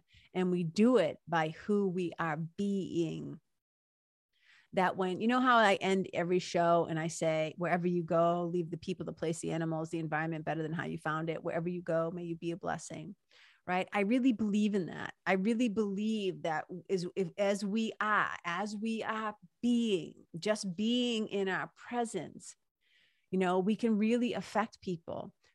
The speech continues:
because they can see and sense your kindness. They can see and sense your compassion. They can see and sense your acceptance. They can see and, and, and, and, and feel that you're a person who has surrendered themselves to something greater,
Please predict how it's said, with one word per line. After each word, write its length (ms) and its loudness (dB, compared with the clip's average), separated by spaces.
because 340 0
they 140 4
can 200 -2
see 800 -2
and 180 -2
sense 760 -4
your 220 0
kindness. 640 0
They 120 -4
can 180 -4
see 540 -4
and 160 -2
sense 340 -4
your 80 -6
compassion. 600 -6
They 100 -12
can 160 -10
see 380 -8
and 120 -6
sense 360 -4
your 100 -4
acceptance. 640 -8
They 100 -6
can 160 -4
see 460 -6
and, 300 -4
and, 200 -4
and, 240 -2
and, 220 -2
and 240 0
feel 580 0
that 100 -2
you're 160 0
a 60 -2
person 400 -4
who 100 0
has 160 0
surrendered 640 0
themselves 560 -2
to 140 -10
something 520 -6
greater, 520 -6